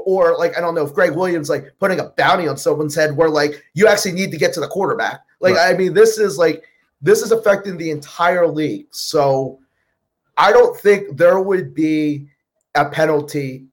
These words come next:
Speaker 1: enforced or given out that I would say, "Oh, d-, oh, darn, they, they did them dirty."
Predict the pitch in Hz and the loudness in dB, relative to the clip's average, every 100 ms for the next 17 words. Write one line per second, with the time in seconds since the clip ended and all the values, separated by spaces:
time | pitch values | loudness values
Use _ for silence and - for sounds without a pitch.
0 | - 151 143 151 139 123 - - 160 156 | -6 -6 -4 0 2 2 -2 -6 2 2
1 | 127 - _ - 170 147 147 139 147 139 | 2 -6 _ -2 2 4 2 2 2 2
2 | 143 143 139 131 - _ _ - 143 147 | 2 0 -2 -2 -12 _ _ -2 2 2
3 | 113 - - _ 170 156 147 135 147 113 | 0 -8 -18 _ 2 2 2 2 4 2
4 | - _ _ 135 160 185 - - 156 185 | -4 _ _ -2 2 2 -2 -6 0 0
5 | 170 180 156 151 139 123 92 | 2 2 4 2 2 -2 -4